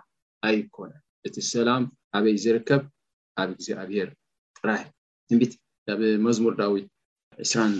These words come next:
ሸሞንተን ሰለስተ ምስ ረሲኣን ምስቶም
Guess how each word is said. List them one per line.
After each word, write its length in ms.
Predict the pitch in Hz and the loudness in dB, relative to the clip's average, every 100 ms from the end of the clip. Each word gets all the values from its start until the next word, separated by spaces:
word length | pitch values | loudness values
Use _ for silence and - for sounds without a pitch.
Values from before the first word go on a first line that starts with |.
| 87 | -4
ሸሞንተን 640 | - 92 92 95 95 87 85 _ _ _ - - | -8 -4 -2 -4 -6 -10 -10 _ _ _ -18 -16
ሰለስተ 400 | - 95 196 - - - - _ _ _ _ _ _ | -6 -2 2 4 4 0 -16 _ _ _ _ _ _
ምስ 200 | 123 147 202 | 6 8 10
ረሲኣን 560 | 208 214 214 185 202 202 | 10 10 8 8 8 10
ምስቶም 440 | 196 - 202 | 8 8 8